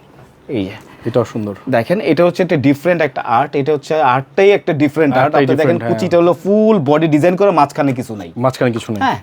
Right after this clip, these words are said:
Speaker 1: এইটার
Speaker 2: ফুল
Speaker 1: ভিতরে,
Speaker 2: ডিজাইন
Speaker 1: হ্যাঁ,
Speaker 2: করা
Speaker 1: আরেকটা
Speaker 2: রয়েছে।
Speaker 1: ডিজাইন দিচ্ছি আমরা, এই একটা ডিজাইন হবে। যারা হোয়াইট কালেকশন চাচ্ছেন, তাদের জন্য এটা
Speaker 2: দেখেন, যাদের
Speaker 1: চৌত্রিশশো টাকা পড়বে, ছয় কুচি, এবং এইটার ভিতরে আরেকটা কালার হচ্ছে অ্যাশ ভার্সন। এই যে একটা কালার
Speaker 2: আচ্ছা।
Speaker 1: হবে, অ্যাশ কালার।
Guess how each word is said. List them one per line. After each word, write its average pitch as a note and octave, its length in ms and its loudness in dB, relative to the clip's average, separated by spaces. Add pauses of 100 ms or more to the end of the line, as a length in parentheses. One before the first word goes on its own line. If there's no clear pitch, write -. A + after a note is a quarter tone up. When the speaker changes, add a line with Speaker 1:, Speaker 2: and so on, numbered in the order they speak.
(280)
Speaker 1:
এইটার C#3+ 280 4
Speaker 2:
ফুল D3 120 4
Speaker 1:
ভিতরে, D3 220 4
Speaker 2:
ডিজাইন B2+ 240 0
Speaker 1:
হ্যাঁ, A#2 120 -2
Speaker 2:
করা G#2 100 -2
Speaker 1:
আরেকটা C#3+ 200 0
Speaker 2:
রয়েছে। C3+ 140 0
Speaker 1:
ডিজাইন D3 240 0
দিচ্ছি C#3 280 -6
আমরা, C3+ 160 -2
এই C#3 80 2
একটা C3+ 200 -2
ডিজাইন C3 320 0
হবে। B2+ 260 -2
যারা C#3 180 0
হোয়াইট D3+ 400 2
কালেকশন C#3 400 -2
চাচ্ছেন, D#3+ 420 -6
তাদের C3+ 300 -4
জন্য B2 280 -4
এটা A#2+ 140 -4
Speaker 2:
দেখেন, A2+ 260 -2
যাদের A#2 240 2
Speaker 1:
চৌত্রিশশো F#3 420 2
টাকা F3+ 220 2
পড়বে, E3+ 240 2
ছয় F3 240 0
কুচি, D3+ 280 -2
এবং F3+ 240 2 (100)
এইটার G#3+ 280 4
ভিতরে G#3 240 2
আরেকটা F3 240 2
কালার D#3+ 260 2
হচ্ছে D#3 200 0
অ্যাশ C#3+ 240 2
ভার্সন। A2+ 420 -6 (600)
এই D#3 100 2
যে A#2+ 100 2
একটা G#2 180 -4
কালার G#2 220 2
Speaker 2:
আচ্ছা। G2 120 0
Speaker 1:
হবে, E2+ 160 -6 (180)
অ্যাশ A#2 220 -4
কালার। D#2+ 260 -4